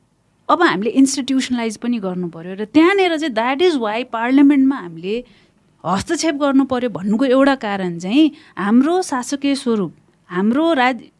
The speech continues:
शासन प्रणालीले नै दिँदैन क्या हामीलाई चाहिँ एकैचोटि त्यस्तो, अ, strong लिडरसिपमा जाने। पहिला त पार्टीभित्रै, अ,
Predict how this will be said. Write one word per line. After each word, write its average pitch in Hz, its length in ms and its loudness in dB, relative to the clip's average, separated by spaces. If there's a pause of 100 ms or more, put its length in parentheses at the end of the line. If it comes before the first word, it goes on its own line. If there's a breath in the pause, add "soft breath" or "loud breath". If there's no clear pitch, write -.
(180)
शासन 262 360 2
प्रणालीले 349 560 4
नै 415 180 -4
दिँदैन 269 440 4
क्या 294 160 -2
हामीलाई 202 380 -2
चाहिँ 262 240 -2 (300 loud breath)
एकैचोटि 277 460 -2
त्यस्तो, 247 440 -6 (260 loud breath)
अ, - 300 -8
strong 254 340 0
लिडरसिपमा 220 560 -4
जाने। 180 380 -10 (240 soft breath)
पहिला 381 280 2
त 381 80 0
पार्टीभित्रै, 226 1040 0
अ, - 60 -12